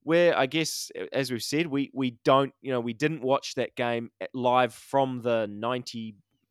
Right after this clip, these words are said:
you know, ninety for seven mark. I cannot imagine <laughs> what the Australian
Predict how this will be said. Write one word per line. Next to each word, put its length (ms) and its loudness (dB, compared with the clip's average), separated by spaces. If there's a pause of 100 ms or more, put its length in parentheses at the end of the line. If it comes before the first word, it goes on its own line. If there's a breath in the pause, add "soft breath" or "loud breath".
(140)
you 140 -4
know, 80 -2
ninety 380 -2
for 120 -12
seven 460 -2
mark. 300 -4 (400)
I 60 -2
cannot 480 -4
imagine 560 -4
<laughs> 100 -8
what 220 2
the 140 2
Australian 640 0